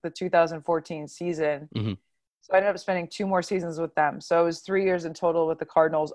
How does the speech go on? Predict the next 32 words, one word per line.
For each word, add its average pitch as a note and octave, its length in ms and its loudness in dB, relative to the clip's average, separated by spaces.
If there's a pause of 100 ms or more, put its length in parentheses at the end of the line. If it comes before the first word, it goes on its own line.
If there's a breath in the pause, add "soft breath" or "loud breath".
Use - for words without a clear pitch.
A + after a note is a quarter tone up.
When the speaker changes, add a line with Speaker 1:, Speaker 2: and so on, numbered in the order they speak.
Speaker 1:
over D#3+ 340 4
four D#3+ 220 -2
years, D3+ 260 2
'cause D#3 260 -6
I D3+ 80 0
set D#3+ 200 4
out D3+ 140 4
that D3+ 160 2
year D#3 180 0
in D3 120 -6
two D#3+ 120 -4
thousand D3+ 200 -4
thirteen. D#3 520 -8
And D#3 140 -8
then, D#3 300 -4 (480)
um, D#3+ 600 0 (280)
after E3+ 280 0
that, D#3+ 140 8
I D#3+ 60 6
was D#3+ 120 -2
with D#3+ 100 -4
the D#3+ 80 -2
Astros D#3 640 0
for D#3 100 -4
three E3 220 -6
seasons D#3+ 640 -6
as D3+ 160 -4
a E3 80 2
Latin D#3 200 6
American D#3+ 280 -2
coordinator D#3+ 720 0
for E3+ 100 -14